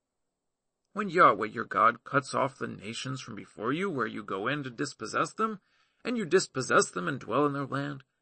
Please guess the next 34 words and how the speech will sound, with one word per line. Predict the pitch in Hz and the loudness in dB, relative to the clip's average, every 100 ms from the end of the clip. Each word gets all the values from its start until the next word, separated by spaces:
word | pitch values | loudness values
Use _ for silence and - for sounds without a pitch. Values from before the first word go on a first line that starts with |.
| _ _ _ _ - | _ _ _ _ -6
be | 117 165 190 185 | -2 -2 -2 0
careful | 196 196 143 135 - _ - | 8 8 8 -4 -6 _ -20
that | - | -18
you | 78 | -10
are | 98 | -2
not | 143 175 107 | 4 4 4
ensnared | 180 - 160 180 110 95 | 0 -4 -2 0 2 0
to | 107 | -4
follow | - 90 139 156 139 | -10 -2 0 0 0
them | 147 139 | -2 -2
after | 110 131 - 120 | -2 -2 -4 -6
they | 120 | -2
are | 117 | -2
destroyed | 117 123 - 175 190 104 | -4 -8 -4 0 2 0
from | - 90 | -8 -16
before | 98 - 202 | -10 2 4
you, | 170 101 - _ _ _ - | 4 -2 -12 _ _ _ -6
and | 185 | -2
that | 214 | 0
you | 208 | 0
do | 196 | -2
not | 196 208 170 - | 4 6 6 2
inquire | 123 - 156 151 123 | -10 2 8 10 8
after | 120 123 - | 4 -4 -6
their | 104 170 196 | 0 4 6
gods, | 131 90 85 | 4 -6 -8
saying, | - 107 165 147 _ _ _ _ _ | -6 -4 -4 -8 _ _ _ _ _
"How | 277 240 | 4 4
do | 190 | 4
these | 175 139 | 0 -2
nations | 135 151 143 135 - | -2 -4 -4 -6 -2
serve | 156 139 | 0 0
their | 107 104 | 0 -2
gods? | 117 127 90 82 - | 2 2 2 -4 -14